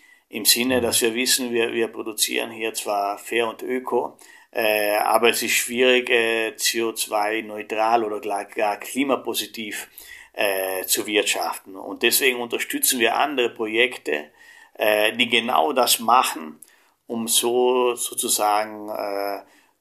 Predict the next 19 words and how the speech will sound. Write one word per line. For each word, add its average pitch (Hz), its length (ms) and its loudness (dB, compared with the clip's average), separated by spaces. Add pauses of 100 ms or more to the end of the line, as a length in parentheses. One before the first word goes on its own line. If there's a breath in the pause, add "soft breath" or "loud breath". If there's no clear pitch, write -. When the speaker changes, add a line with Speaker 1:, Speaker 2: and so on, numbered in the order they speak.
(120)
Speaker 1:
unser 107 600 0
Mehrverbrauch 110 760 -2
an 104 140 -8
C 117 160 0
O 104 60 -4
zwei, 113 480 2
der 113 180 -2
ja 117 220 2
sich - 240 2
schon 107 140 -4
gering 120 420 2
ist, - 200 -4 (280 loud breath)
noch 113 220 2
mal, 107 260 0
noch 110 180 -4
mal, 104 260 -2
äh, 104 460 -4
zu - 160 -8
kompensieren. 95 720 -2